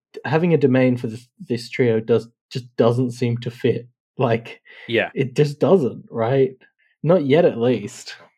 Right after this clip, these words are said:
Speaker 2: No, like, Avery could maybe make one work if she gets one of those ones that, like, gives her special powers in the paths, 'cause, like,
Speaker 1: Yeah.
Speaker 2: if she is gonna become this departures and arrivals person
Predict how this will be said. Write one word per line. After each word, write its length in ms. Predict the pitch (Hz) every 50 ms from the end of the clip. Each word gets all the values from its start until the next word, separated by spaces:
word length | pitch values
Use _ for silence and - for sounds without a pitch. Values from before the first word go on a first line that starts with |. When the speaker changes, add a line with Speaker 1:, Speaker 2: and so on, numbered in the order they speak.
| _ _ _ _ _ _ _
Speaker 2:
No, 320 | - 131 113 104 95 98 92 104
like, 220 | 131 135 135 135 -
Avery 560 | 147 156 175 185 165 - 214 196 180 175 180
could 240 | 170 _ - 143 113
maybe 500 | 110 110 113 127 139 151 160 151 151 131 - _
make 320 | 135 143 147 143 - _
one 240 | 147 135 139 139 131
work 320 | 127 127 131 143 151 -
if 80 | - 135
she 140 | - - 127
gets 200 | 127 110 - -
one 100 | 131 123
of 60 | 123
those 160 | 120 120 110 117
ones 220 | 113 113 113 -
that, 100 | - 98
like, 240 | 110 110 107 - _
gives 220 | 117 113 104 104
her 140 | 113 110 107
special 400 | - - _ 120 117 - - 110
powers 420 | - - 113 107 107 107 110 104
in 100 | 113 104
the 60 | 98 92
paths, 480 | _ - 104 101 107 113 123 123 - -
'cause, 220 | _ 123 110 98
like, 200 | 113 107 101 101
Speaker 1:
Yeah. 360 | - 117 113 110 107 104 101 101 _ _ _
Speaker 2:
if 100 | 127 117
she 180 | - - 127
is 120 | 127 123 -
gonna 180 | - 143 131
become 460 | 117 117 107 - - 117 110 110 104 101
this 200 | 104 98 - -
departures 720 | _ - 98 _ - 107 107 104 - - - 120 104 104
and 120 | 107 101
arrivals 600 | 92 90 92 92 95 104 131 143 147 139 123 -
person 600 | - _ 110 95 85 87 - - 98 90 87 -